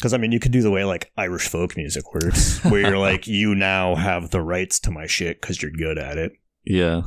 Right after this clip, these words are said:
Speaker 2: that would be such a hard thing to
Speaker 1: Oh, dude,
Speaker 2: predict.
Speaker 1: that, that would,
Speaker 2: <laughs>
Speaker 1: that would also be, like, really, really silly if, say, Garfield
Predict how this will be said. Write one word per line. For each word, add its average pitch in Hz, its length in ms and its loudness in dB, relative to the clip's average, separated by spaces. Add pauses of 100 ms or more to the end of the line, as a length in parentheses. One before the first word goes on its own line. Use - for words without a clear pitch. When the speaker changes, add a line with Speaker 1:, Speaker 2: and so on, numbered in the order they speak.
(220)
Speaker 2:
that 107 100 4
would 110 100 2
be 117 100 2
such 92 280 0
a 90 60 4
hard 82 240 2
thing 85 200 0
to - 100 0
Speaker 1:
Oh, 82 240 0
dude, 71 100 0
Speaker 2:
predict. 85 260 0
Speaker 1:
that, 90 180 -2
that 104 200 4
would, - 140 4
Speaker 2:
<laughs> - 440 2
Speaker 1:
that 143 120 6
would 143 120 4
also 139 240 4
be, 120 160 2
like, 113 220 0 (140)
really, 107 420 0
really 98 280 0
silly 90 420 -2
if, 90 100 -2
say, 92 300 -2 (180)
Garfield 107 800 2